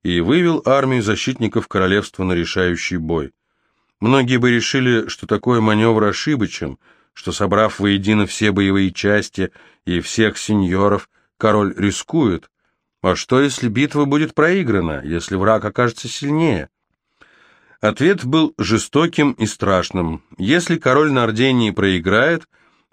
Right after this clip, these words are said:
королевство останется незащищённым и, скорее всего, падёт под натиском дикарей. Король и сам это понимал,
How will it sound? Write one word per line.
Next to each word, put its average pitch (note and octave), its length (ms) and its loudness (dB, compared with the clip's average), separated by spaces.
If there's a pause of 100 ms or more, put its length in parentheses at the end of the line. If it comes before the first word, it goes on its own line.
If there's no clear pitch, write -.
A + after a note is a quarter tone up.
королевство C#3+ 580 2
останется E3 500 0
незащищённым A2+ 1080 0
и, E2+ 80 -2
скорее F#2 400 0
всего, F#2 320 -2
падёт F#2+ 420 0 (300)
под E2+ 180 -2
натиском E2 540 -6
дикарей. F2 520 -2 (460)
Король B2+ 400 2
и B2 80 0
сам B2 380 0
это E2 220 -8
понимал, G#2+ 580 0